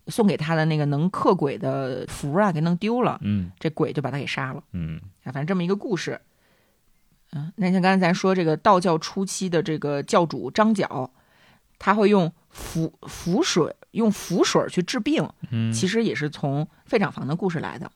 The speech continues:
Speaker 2: 嗯。
Speaker 1: 嗯。当然我们说这个方术的发展是离不开道士们的。
Speaker 2: 嗯。
Speaker 1: 因为道士们他们有这个之前道家学说的那些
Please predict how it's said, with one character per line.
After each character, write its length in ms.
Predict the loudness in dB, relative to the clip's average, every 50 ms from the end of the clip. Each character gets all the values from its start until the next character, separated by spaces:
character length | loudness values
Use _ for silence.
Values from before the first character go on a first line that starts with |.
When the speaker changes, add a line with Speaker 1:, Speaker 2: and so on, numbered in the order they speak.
| _ _
Speaker 2:
嗯。 320 | -4 -2 -2 -2 -4 -6 -10 -14 -20 _ _ _ -6
Speaker 1:
嗯。 340 | -2 -2 0 0 -2 -6 -10 -16 _ _ _ _ _ _ _ _ _ _ _ _ _ _ _ -20 -18 0
当 140 | 4 6 8
然 80 | 8
我 40 | 6
们 100 | 6 4
说 140 | 4 2 2
这 100 | 4 4
个 100 | 4 4
方 320 | 4 4 4 4 4 4
术 180 | 0 0 0 0
的 80 | 0
发 260 | 0 0 0 2 2 2
展 220 | 0 0 -2 -2
是 380 | -4 -2 -2 0 0 0 0 -2
离 240 | -2 -4 -4 -4
不 160 | -4 -4 -6 -6
开 440 | -6 -4 -2 0 0 2 0 0 -2 -6 _ _ _
道 220 | 2 4 4 4 4
士 160 | 0 -4 -6
们 200 | -8 -8 -8 -8
的。 100 | -10 -6 -2
Speaker 2:
嗯。 300 | 0 2 2 2 2 0 -2 -2
Speaker 1:
因 100 | -2 0
为 200 | 2 2 0 0
道 280 | 0 2 4 6 6 6
士 180 | 4 2 2 2
们 200 | 2 2 2 0
他 320 | -2 -2 0 2 2 4
们 280 | 4 4 4 2 2 0
有 240 | 0 0 -2 -2
这 160 | -2 -2 -2 0
个 360 | 0 0 0 0 -2 -2 -4
之 180 | -4 -4 -4
前 380 | -2 0 0 0 2 2 0 0 -2 -4 -12 _
道 180 | 4 6 6 6
家 180 | 6 4 2 0
学 240 | -2 -2 0 0
说 280 | 0 -2 -2 -2 0 0
的 100 | 2 2
那 160 | 2 2 0
些 400 | -2 0 0 0 2 0 0 -2